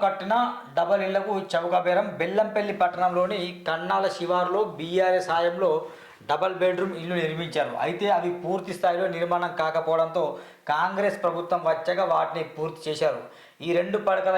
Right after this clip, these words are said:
ఇల్లు లబ్ధిదారులకు ఇచ్చేందుకు సన్నద్ధమయ్యారు. ఈ నెల ఆరవ తేదీ నుంచి పదహారవ తేదీ వరకు దరఖాస్తులు చేసుకుని బెల్లంపల్లి తహసీల్దార్ ప్రకటించారు. దీంతో దీనికి సంబంధించి పైరవీలు మొదలయ్యాయి. మరి ముఖ్యంగా కొందరు కాంగ్రెస్ పార్టీ నేతలు, ఇక్కడ కాంగ్రెస్ కాదు, కాంగ్రెస్ అని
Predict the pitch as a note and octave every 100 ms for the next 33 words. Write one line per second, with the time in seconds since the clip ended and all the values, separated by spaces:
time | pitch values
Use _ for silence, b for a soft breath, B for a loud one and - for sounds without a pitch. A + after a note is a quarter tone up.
0 | F3 F3+ F#3+ F3 D#3+ E3 F3 F3 F3 E3+
1 | D#3 - E3+ F3 E3+ D3 B B - D3+
2 | D#3+ E3+ D#3+ D3 D#3 D3+ - - D#3 F#3
3 | F3+ F#3 E3+ E3 F3 F3+ F3 E3+ E3+ E3
4 | F#3+ F3 D#3 D#3+ D#3+ D#3 D3+ D#3+ E3 D3+
5 | B B B - D#3 E3+ E3+ - D#3 D#3
6 | D#3 D#3+ F3 D#3 D#3 E3 E3+ D#3+ D#3 C#3
7 | D3 D#3 E3 D#3+ D3 D3 D3 C3+ - B
8 | B B - F3 F3+ F#3+ E3 E3+ F3 D#3+
9 | D#3+ F3 E3+ F3 F3 D#3 E3 E3+ C#3+ C#3
10 | D#3 D#3+ C#3+ A#2+ B B - C#3+ F3+ F3+
11 | F3 F#3 F#3 E3+ E3+ D3+ - D3+ D3+ F3+
12 | F3+ F#3 F3+ - D#3+ D#3+ D#3 C#3+ C#3+ C#3+
13 | C#3 D#3 F3+ E3 D#3 C#3+ - - C3+ D3+
14 | E3+ E3+ D#3 E3